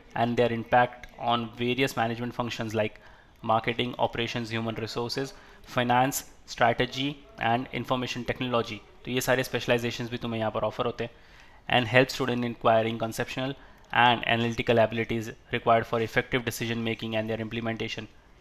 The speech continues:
enabling the students to operate in the dynamic and complex working environment। एलिजिबिलिटी क्राइटेरिया देखते हैं, काफ़ी सिंपल सी एलिजिबिलिटी क्राइटेरिया है यहाँ पर। Candidate must hold a bachelor's degree with minimum fifty percent aggregate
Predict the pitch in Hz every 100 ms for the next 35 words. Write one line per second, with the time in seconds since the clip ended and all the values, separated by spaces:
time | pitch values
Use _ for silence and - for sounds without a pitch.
0 | - 113 110 110 113 - 113 104 - 143
1 | 113 117 - - - - 113 110 113 120
2 | 127 131 - 113 120 113 110 117 113 -
3 | 107 - 113 - 110 104 98 98 - -
4 | - 123 135 143 143 143 139 127 135 131
5 | 127 123 139 131 120 131 120 117 127 123
6 | 117 113 113 110 113 110 107 113 113 113
7 | 107 101 107 - - - - - - -
8 | - - - 127 127 135 143 151 - 120
9 | - - 123 123 - 117 110 110 139 120
10 | 127 135 165 - 120 123 117 117 117 120
11 | - - 123 123 131 135 - - 113 113
12 | 117 135 -